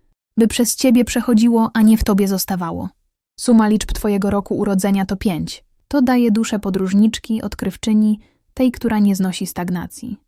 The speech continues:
W głębi masz zakodowaną wolność, a twoje doświadczenia pokazują ci różne wersje więzów, byś nauczyła się je rozplatać.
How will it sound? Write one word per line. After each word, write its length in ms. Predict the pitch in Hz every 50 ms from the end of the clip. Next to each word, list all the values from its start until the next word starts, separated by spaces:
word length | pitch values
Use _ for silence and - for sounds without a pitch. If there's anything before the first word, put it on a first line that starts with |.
| _ _ _ _ _ _ -
W 60 | 196
głębi 400 | 190 208 226 233 240 240 240 247
masz 220 | 226 220 214 -
zakodowaną 640 | 202 208 208 - 214 202 202 196 208 202 196 196 196
wolność, 560 | 185 185 180 180 175 - 202 - - - - _ _ _ _ _ _ _ _ _ _ _ _
a 80 | - 196
twoje 280 | - - - 220 233 220
doświadczenia 640 | 208 196 - - 196 - - - 208 202 202 196
pokazują 500 | 190 - 185 - 190 180 196 196 190 190
ci 140 | - - 196
różne 340 | - 208 202 202 202 202 190
wersje 380 | 180 190 180 180 - - 180
więzów, 640 | 175 185 180 170 170 165 170 - 175 190 - _ _ _ _ _ _ _ _ _ _ _ _ _
byś 160 | - 226 -
nauczyła 380 | - 226 220 220 - 254 247 226
się 140 | - - 240
je 120 | 220 214
rozplatać. 720 | 208 208 - - - 214 185 160 - - - - - -